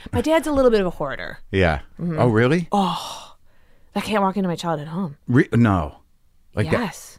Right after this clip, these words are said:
Speaker 2: What, what are his, what's his, uh, hoard,
Speaker 1: Oh.
Speaker 2: hoard of, uh, choice?
Speaker 1: Anything. Lava lamps.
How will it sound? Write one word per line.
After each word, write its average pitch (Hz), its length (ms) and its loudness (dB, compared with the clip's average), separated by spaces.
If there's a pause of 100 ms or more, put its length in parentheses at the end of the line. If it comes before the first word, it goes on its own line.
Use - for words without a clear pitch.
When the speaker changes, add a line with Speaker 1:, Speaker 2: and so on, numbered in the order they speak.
Speaker 2:
What, 120 260 0
what 120 200 2
are 117 100 6
his, 113 380 0
what's - 280 -6
his, 98 240 -2
uh, 90 340 2
hoard, 127 260 4
Speaker 1:
Oh. - 40 -6
Speaker 2:
hoard 113 260 4
of, 95 200 2
uh, 92 220 6
choice? 127 440 0
Speaker 1:
Anything. 226 380 0 (200)
Lava 254 440 4
lamps. 180 340 -2